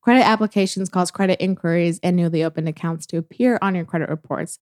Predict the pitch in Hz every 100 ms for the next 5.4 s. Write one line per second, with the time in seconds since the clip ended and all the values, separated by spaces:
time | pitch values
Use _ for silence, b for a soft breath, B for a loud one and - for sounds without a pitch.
0 | - 208 214 214 226 214 214 233 269 277
1 | - 214 - 190 185 185 175 185 185 180
2 | - 185 180 196 214 - 196 185 170 180
3 | 180 - - 175 - 185 175 - 175 165
4 | 170 226 - 190 180 165 160 220 254 208
5 | 190 180 175 170